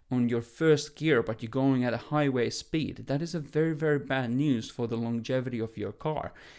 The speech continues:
And this is literally exactly the same thing what happens if you live and if you exist in a state of chronic stress. Chronic activation of the fight or flight state has been shown to be at the very, very root of many diseases that are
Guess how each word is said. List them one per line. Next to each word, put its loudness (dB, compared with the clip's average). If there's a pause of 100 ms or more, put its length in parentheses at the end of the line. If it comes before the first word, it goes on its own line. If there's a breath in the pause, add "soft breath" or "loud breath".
(140)
And -2
this 0
is -8
literally 2
exactly -6
the -4
same 0
thing 0
what -6
happens -4
if -8
you -2
live -2 (340 loud breath)
and -2
if -6
you -2
exist -6
in -4
a -4
state -4
of -6
chronic -6 (360 loud breath)
stress. -4 (720)
Chronic -2
activation 0
of -6
the -10
fight 0
or -2
flight -8
state -4
has -8
been -4
shown -2
to -8
be -6
at -10
the -10
very, -2
very 0
root -2
of -10
many -2
diseases -6
that -6
are -4